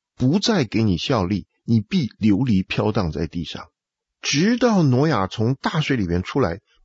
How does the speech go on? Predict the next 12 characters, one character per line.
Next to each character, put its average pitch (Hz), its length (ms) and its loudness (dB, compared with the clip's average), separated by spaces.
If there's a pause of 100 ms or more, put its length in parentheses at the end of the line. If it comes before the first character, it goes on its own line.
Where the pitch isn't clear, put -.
脚 101 440 2
踏 165 340 -2
在 123 240 0
这 123 160 -4
个 120 140 0
新 202 520 2
世 180 280 0
界 147 180 2
的 117 140 0
土 95 400 0
地 143 160 0
上， - 320 -4